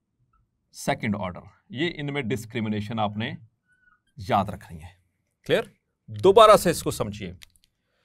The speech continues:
ये पूरा एक पत्ता, ये पहले, ये शुरू में इस तरह का था, इमेच्योर था, कॉइल्ड था, सिर, सिर से नेट वर्नेशन में था।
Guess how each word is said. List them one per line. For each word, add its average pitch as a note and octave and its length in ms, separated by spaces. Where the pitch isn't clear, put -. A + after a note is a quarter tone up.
ये E3+ 100
पूरा A3+ 760
एक F3+ 280
पत्ता, G2 520
ये B2+ 180
पहले, D#3 340
ये C#3 120
शुरू D3+ 260
में E3 100
इस - 140
तरह E3 100
का F3+ 140
था, F#3+ 380
इमेच्योर E3 540
था, - 140
कॉइल्ड D3 480
था, F3+ 320
सिर, - 440
सिर E3 220
से F3+ 180
नेट D#3+ 260
वर्नेशन B2 540
में F#3 180
था। F#3 300